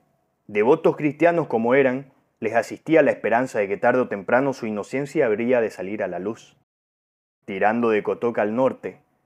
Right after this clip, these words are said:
los fugitivos llegaron al paraje de Asusaki, que en aquel entonces era una selva densa y carente de toda vecindad. Habiendo penetrado a lo más espeso de ella, decidieron cierta noche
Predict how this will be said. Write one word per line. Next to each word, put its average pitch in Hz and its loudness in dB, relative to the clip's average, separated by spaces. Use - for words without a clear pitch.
los 107 -4
fugitivos 117 -2
llegaron 107 -2
al 104 -6
paraje 98 -6
de 92 -4
Asusaki, 87 -4
que 135 0
en 139 2
aquel 139 2
entonces 170 2
era 156 4
una 156 0
selva 127 2
densa 151 -2
y 135 -6
carente 135 -2
de 104 -4
toda 131 2
vecindad. 92 -8
Habiendo 107 -4
penetrado 117 -2
a 113 -2
lo 107 -2
más 135 -4
espeso 120 -6
de 123 0
ella, 147 -2
decidieron 160 0
cierta 143 2
noche 139 -6